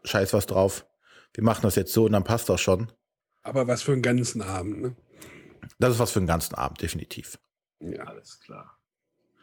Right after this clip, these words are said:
Speaker 1: Ja, das war Battlestar Galactica, Fantasy Flight beziehungsweise Heidelberger Spieleverlag. Jetzt darf
Speaker 3: Gut.
Speaker 1: der Matthias.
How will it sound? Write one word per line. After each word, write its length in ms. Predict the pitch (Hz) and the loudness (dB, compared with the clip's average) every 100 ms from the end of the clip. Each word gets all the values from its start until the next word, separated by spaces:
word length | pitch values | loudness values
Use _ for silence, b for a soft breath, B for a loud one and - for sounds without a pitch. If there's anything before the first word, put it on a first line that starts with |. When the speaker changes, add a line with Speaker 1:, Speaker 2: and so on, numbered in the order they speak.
| B B B | B B B
Speaker 1:
Ja, 180 | 160 113 92 | 4 4 6
das 220 | 110 - | 2 4
war 480 | 120 120 113 - _ - | 6 6 2 -6 _ 2
Battlestar 480 | 123 123 117 101 95 | 4 4 4 4 4
Galactica, 760 | 98 143 - 143 131 123 123 _ b b b b _ | 4 2 -2 -2 0 0 -4 _ b b b b _
Fantasy 520 | - 120 113 101 98 | 0 0 2 2 2
Flight 320 | - 101 104 | 4 4 4
beziehungsweise 600 | 107 101 90 87 87 - | 0 0 2 2 2 -2
Heidelberger 480 | 85 85 87 101 123 | -2 2 2 4 2
Spieleverlag. 720 | - 107 85 82 64 - - _ _ _ _ _ _ _ _ _ _ _ _ _ _ _ - | 2 2 2 0 -2 -8 -16 _ _ _ _ _ _ _ _ _ _ _ _ _ _ _ -18
Jetzt 300 | 117 80 - | -10 -6 4
darf 100 | 302 | 6
Speaker 3:
Gut. 80 | 247 | 6
Speaker 1:
der 40 | |
Matthias. 560 | 131 - 120 85 - - | 6 6 4 4 0 -12